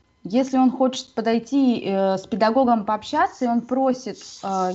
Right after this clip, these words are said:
«Я бы хотел, чтобы вы показали мне вот это», да, вот он заинтересован конкретно, вот он что-то увидел на полке, он подходит к педагогу. Конечно, педагог уделит ему время. Или ассистент педагога, который помогает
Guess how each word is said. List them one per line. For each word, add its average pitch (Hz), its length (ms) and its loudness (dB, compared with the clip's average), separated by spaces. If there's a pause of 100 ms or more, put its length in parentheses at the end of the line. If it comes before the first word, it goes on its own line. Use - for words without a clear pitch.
«Я 254 140 4
бы 262 100 -2
хотел, 285 360 -4
чтобы 220 300 -4
вы 269 160 2
показали 254 600 2
мне 226 360 -2
вот 220 240 -6
это», 175 300 -4
да, 190 240 0
вот 202 160 -10
он 202 120 -4
заинтересован 220 960 0 (440)
конкретно, 214 540 0
вот 170 120 -8
он 202 80 -8
что-то 233 300 -6
увидел 240 400 2
на 208 140 -4
полке, 180 540 -2
он 220 120 0
подходит 320 400 0
к - 100 -20
педагогу. 202 760 -2 (300)
Конечно, 240 420 0
педагог 196 440 -2
уделит 196 360 -2
ему 208 260 -2
время. 151 460 0 (320)
Или 208 300 4
ассистент 190 760 -6
педагога, 170 580 -2
который 143 340 -2
помогает 160 600 -2